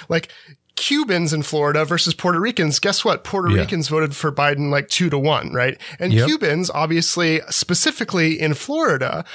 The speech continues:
Speaker 1: are, w-, you know, f-, f-, were, like, from the, the capitalist class that was, like, expelled from Cuba. So, like, y-,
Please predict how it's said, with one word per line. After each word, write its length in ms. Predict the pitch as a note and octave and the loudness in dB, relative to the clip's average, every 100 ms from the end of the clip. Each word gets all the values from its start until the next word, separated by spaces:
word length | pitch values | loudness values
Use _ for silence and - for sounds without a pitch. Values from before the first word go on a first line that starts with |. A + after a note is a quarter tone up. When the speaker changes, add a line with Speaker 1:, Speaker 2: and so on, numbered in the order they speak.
| - - | -12 -2
Speaker 1:
are, 200 | E3+ F3+ | 0 0
w-, 300 | F3+ - G#3+ | -4 -8 -2
you 60 | G#3 | 0
know, 120 | D#3+ | 0
f-, 260 | - - - - | -4 -10 -10 -10
f-, 300 | - - - | -10 -10 -8
were, 320 | E3 E3+ E3 | -2 0 0
like, 180 | D#3+ D#3+ | 0 -2
from 380 | - - G3 G3+ | -4 -4 -2 0
the, 80 | E3+ D#3 | -2 -2
the 100 | D#3 | -4
capitalist 720 | - F3 F3+ F3+ E3 D3+ - | 0 0 0 0 0 0 -2
class 460 | - F3+ D#3+ D#3 | -2 0 2 0
that 100 | E3 | -2
was, 220 | D3+ D3 D3+ | -2 0 0
like, 260 | C3+ C3 - - C#3+ | 0 -2 -10 -12 -4
expelled 680 | E3 - - F3+ F3 E3+ | -2 0 -2 0 0 0
from 200 | C#3+ D3+ | 0 -2
Cuba. 360 | C#3 C#4+ A3 C#3+ | 0 0 0 0
So, 140 | - | 2
like, 160 | F3 | 0
y-, 60 | D#3+ | 0